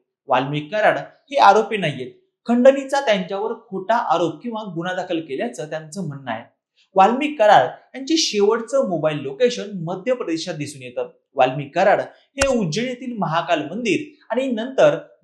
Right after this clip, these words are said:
मध्य प्रदेशातील पेंच अभयारण्यात काही काळ मुक्कामाला असल्याची माहिती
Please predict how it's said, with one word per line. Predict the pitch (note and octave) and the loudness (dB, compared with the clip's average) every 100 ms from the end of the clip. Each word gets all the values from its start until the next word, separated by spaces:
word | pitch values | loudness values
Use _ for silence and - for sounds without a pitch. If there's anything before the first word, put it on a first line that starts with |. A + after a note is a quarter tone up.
| E3 | 2
मध्य | A#3+ A#3 | 2 2
प्रदेशातील | C#4 G3 F3+ G3 G#3 A3 - G3 | -2 0 -4 -6 -14 -18 -8 2
पेंच | A3 - - | 4 4 0
अभयारण्यात | D#3 D3+ C#3+ F#3 F3 C#3 - | 2 2 0 -6 -6 -8 -8
काही | F3+ F3 G#3 | -6 -4 -4
काळ | A#3 | -4
मुक्कामाला | G3 D#3+ F3 G#3 G#3 F#3+ | -6 -10 -6 -6 -2 -2
असल्याची | E3 E3+ F3 D3+ | -2 -6 -6 -6
माहिती | C#3+ F#3 F3 C3+ - | -6 -6 -6 -8 -10